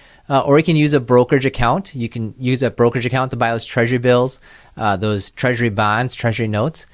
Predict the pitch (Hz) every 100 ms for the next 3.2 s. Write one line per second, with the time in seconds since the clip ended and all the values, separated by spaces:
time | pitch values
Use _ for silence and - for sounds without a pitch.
0 | - _ _ - 117 117 139 175 208 208
1 | 151 131 120 160 147 117 127 135 139 160
2 | 160 139 127 127 131 139 - 139 127 143
3 | 170 165